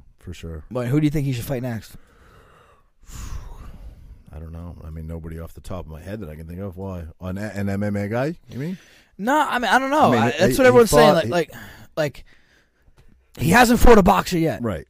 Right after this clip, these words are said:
Speaker 2: Right? He hasn't fought a boxer at all yet.
Speaker 1: First
Speaker 2: And he's
Speaker 1: guy,
Speaker 2: in boxing.
Speaker 1: the first M M A guy he fought was arguably the worst
Speaker 2: Boxer.
Speaker 1: boxer,
Speaker 2: Striker,
Speaker 1: striker in the
Speaker 2: right.
Speaker 1: game.
Speaker 2: Yeah.
Speaker 1: But then he went up against a guy that, listen, maybe not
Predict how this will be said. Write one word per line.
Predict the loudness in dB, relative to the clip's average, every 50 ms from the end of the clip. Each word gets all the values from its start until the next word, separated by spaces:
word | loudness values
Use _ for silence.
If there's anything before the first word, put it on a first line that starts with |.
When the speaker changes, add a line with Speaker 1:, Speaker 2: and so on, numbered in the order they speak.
| -4
Speaker 2:
Right? | 0 2 2 4
He | 2
hasn't | 2 2 2 4
fought | 6 4 6
a |
boxer | 6 4 2 2 2 2
at | 4 4
all | 4 4
yet. | 2 0 -2 0
Speaker 1:
First | 0 2 2 2
Speaker 2:
And | 2 2
he's | 4 4 4
Speaker 1:
guy, | 4 4 6
Speaker 2:
in | 6
boxing. | 6 6 6 4 0 -6 -8
Speaker 1:
the | -8 -8
first | -8 -4 -2 -2 -2 -2 -4 -6
M | -8 -6 -4 -4
M | -2 -2
A | -2 -2 -4 -4 -4
guy | -6 -6 -6 -6 -6
he | -6 -8
fought | -8 -8 -8 -8 -6 -8 -8 -10
was | -12 -14 -14 -16 -18 -14
arguably | -12 -10 -10 -8 -8 -10 -10 -8 -10 -8 -8 -8
the | -10 -10
worst | -10 -10 -10 -10 -12 -14 -14 -16 -16 -18 -18 -20 _ _ _ _
Speaker 2:
Boxer. | -10 -2 0 0 0 0 -4 -10 -12 -12 -12 -12 -14 -16 -12 -10
Speaker 1:
boxer, | -8 -8 -8 -10 -10 -10 -10
Speaker 2:
Striker, | -10 -6 -4 -2 -2 -2 -2
Speaker 1:
striker | -4 -4 -4 -4
in | -2
the | -2 -2 -4
Speaker 2:
right. | -4 -4
Speaker 1:
game. | -4 -6 -6 -6 -8 -8
Speaker 2:
Yeah. | -8 -8 -8
Speaker 1:
But | -6 -4
then | -2 -2
he | 0 0
went | 0 0 -2
up | -2 -4
against | -4 -2 -2 -4 -4 -4
a |
guy | -6 -4 -2 -2 -2 -2
that, | -2 -4 -4 -6 -14 -20 _ _ -6
listen, | -4 -4 -4 -4 -8 -12 -12 _ _ _ -12 -6
maybe | -4 -2 -2 0
not | 0 0 0 0 -2 -4